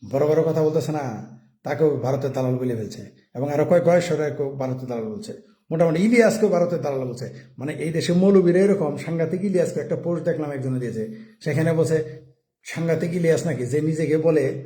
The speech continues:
পাকিস্তানের পয়দা, তার রক্ত পাকিস্তানের, সেই রাজা, স্বঘোষিত রাজাকার ইলিয়াসকে বলছে সে নাকি নাস্তিকদের এজেন্ডা বাস্তবায়ন করে,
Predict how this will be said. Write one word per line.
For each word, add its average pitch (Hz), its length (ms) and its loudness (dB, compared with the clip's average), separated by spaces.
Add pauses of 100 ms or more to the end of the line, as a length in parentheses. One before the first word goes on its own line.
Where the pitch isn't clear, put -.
(160)
পাকিস্তানের 139 540 -2
পয়দা, 120 380 -2 (100)
তার 127 120 -2
রক্ত 139 300 -2 (220)
পাকিস্তানের, 110 640 -6 (320)
সেই 180 300 4
রাজা, 175 240 4
স্বঘোষিত 160 500 0
রাজাকার 151 380 0
ইলিয়াসকে 156 360 0
বলছে 143 240 -2
সে 156 140 0
নাকি 131 200 -4
নাস্তিকদের 135 500 -4
এজেন্ডা 135 280 2
বাস্তবায়ন 127 440 0
করে, 113 280 -4